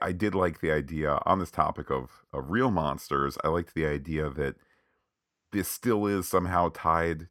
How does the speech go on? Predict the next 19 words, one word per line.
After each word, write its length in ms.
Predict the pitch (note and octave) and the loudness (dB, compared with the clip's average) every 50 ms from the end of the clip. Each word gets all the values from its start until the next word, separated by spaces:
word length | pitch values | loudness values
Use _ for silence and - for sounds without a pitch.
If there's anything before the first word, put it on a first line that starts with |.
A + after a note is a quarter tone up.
| _ - | _ -14
to 260 | - - E2+ D2+ D2+ | -8 -6 -4 -4 -6
Q's 440 | - - - F2+ F2 E2 E2+ D#2 D2+ | -6 -6 -4 -2 -2 -2 -2 -4 -4
master 400 | E2+ E2+ D#2 D#2 D#2+ - - C#2 | -2 -2 0 -2 -2 -4 -6 -6
plan, 460 | C#2 - - E2+ D#2+ D#2 D2+ C#2 C2+ | -6 -4 -2 0 0 0 0 -2 -4
which 140 | C#2 - - | -4 -2 -2
I 80 | C#2+ D2 | 0 0
had 140 | D#2+ D#2 | 0 0
not 240 | F2 F#2 F#2+ - - | 2 2 2 0 0
lost 280 | F2 E2+ D2+ - - - | -2 -2 -2 -4 -6 -8
track 400 | - - - F2+ G2 - - A2+ | -4 0 0 2 0 0 2 2
of, 300 | A2 A2 A2 A2 G2+ - | 2 4 2 2 -2 -2
but 180 | - D#2+ C#2+ - | -2 -2 -2 -2
kind 200 | - E2+ D#2+ D2+ | -4 -4 -2 -4
of 120 | C#2 - _ _ _ _ - | -4 -6 _ _ _ _ -4
in 180 | G#2 G#2+ G#2 F2+ | -2 0 0 0
the 60 | F2+ | 0
moment, 600 | F2 E2+ F2 F2+ F2+ E2 D#2+ D#2 D2+ - - - _ _ _ _ _ _ _ _ _ _ _ _ _ _ _ _ _ - - | 2 2 4 2 2 2 0 -2 -4 -6 -10 -16 _ _ _ _ _ _ _ _ _ _ _ _ _ _ _ _ _ -8 -2
you 100 | G2 G2 | 0 0
know, 160 | F2 C#2+ B1+ | 0 0 -2